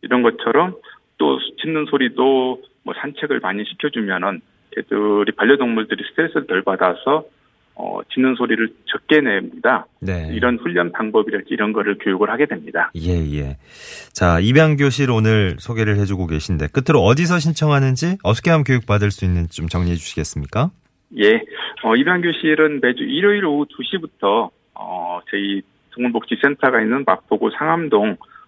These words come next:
Speaker 1: 동물복지지원센터에서 실시를 하고 있고요.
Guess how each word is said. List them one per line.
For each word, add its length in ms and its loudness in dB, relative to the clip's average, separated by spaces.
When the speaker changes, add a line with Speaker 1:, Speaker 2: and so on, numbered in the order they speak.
Speaker 1:
동물복지지원센터에서 1900 -2
실시를 300 -6
하고 200 4
있고요. 360 0